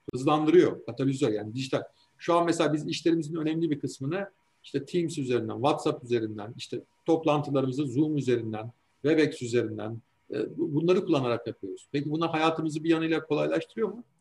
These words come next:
Kolaylaştırıyor. Yani biz şu toplantıyı covid'den ötürü böyle yapıyoruz aslında ama diyelim fiziki bir toplantı olsaydı ne olacaktı? Herkes oturduğu evden, okulundan, işinden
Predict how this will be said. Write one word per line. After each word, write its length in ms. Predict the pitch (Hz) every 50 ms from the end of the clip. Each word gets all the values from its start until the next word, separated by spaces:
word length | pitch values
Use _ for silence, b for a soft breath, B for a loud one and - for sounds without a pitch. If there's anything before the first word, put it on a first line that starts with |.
| _ _ _ _ -
Kolaylaştırıyor. 680 | 139 139 139 135 139 135 131 - - 123 113 107 90 - - _ _ _ _ _ -
Yani 180 | 147 147 143 143
biz 160 | 156 143 -
şu 180 | - - 175
toplantıyı 760 | 143 156 143 - 135 123 123 117 - - 151 175 185 180 - -
covid'den 460 | - 165 151 160 156 - - 131 127
ötürü 380 | 110 - - 117 110 104 107 - _ _ -
böyle 220 | 135 120 117 117
yapıyoruz 400 | 113 113 113 - 117 110 107 110
aslında 300 | 120 113 - - 185 220
ama 200 | 233 190 131 98 - - _ _ _ _ _ _ _ -
diyelim 340 | 160 156 151 160 156 - -
fiziki 420 | - 147 147 156 175 - - 233
bir 100 | 220 -
toplantı 460 | - 147 143 156 143 131 127 - -
olsaydı 340 | 127 120 - 135 127 127 147
ne 40 | 190
olacaktı? 440 | 196 165 135 120 123 110 - - 180
Herkes 420 | 151 160 175 160 165 160 143 -
oturduğu 380 | - 143 - - 139 135 131 143
evden, 420 | 135 135 131 123 123 127 131 135 135
okulundan, 640 | - 131 - - 127 127 123 123 123 127 131 135 127
işinden 460 | 123 - - 123 120 127 127 131 135